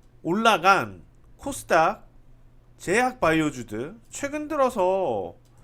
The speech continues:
제-, 코스닥 제약 바이오주들이 힘을 못 쓰고 코스닥이 오히려 많이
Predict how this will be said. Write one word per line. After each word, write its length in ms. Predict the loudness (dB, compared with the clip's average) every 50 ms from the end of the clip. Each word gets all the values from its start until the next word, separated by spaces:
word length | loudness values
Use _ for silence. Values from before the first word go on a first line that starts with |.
| -20 -20 -20 -20 -20 -20 -20 -20 -20 -20 -20 -20 -20 -20 -20 -20 -10
제-, 200 | -10 -10 -10 -10
코스닥 720 | -10 -10 -10 -4 2 4 6 6 6 6 4 2 0 -2
제약 320 | 0 2 2 2 2 0
바이오주들이 880 | 0 0 0 -2 -4 -6 -6 -8 -12 -10 -6 -6 -6 -6 -6 -8 -10 -10
힘을 420 | -10 -10 -10 -8 -6 -4 -4 -4
못 160 | -4 -4 -6
쓰고 680 | -6 -8 -10 -12 -10 -8 -6 -4 -4 -4 -6 -6 -8 -8
코스닥이 480 | -8 -10 -10 -6 -2 -2 -2 0 0 -2
오히려 360 | -2 -2 -4 -2 0 0 -2
많이 480 | 0 -2 -6 -6 -6 -6 -8 -10 -12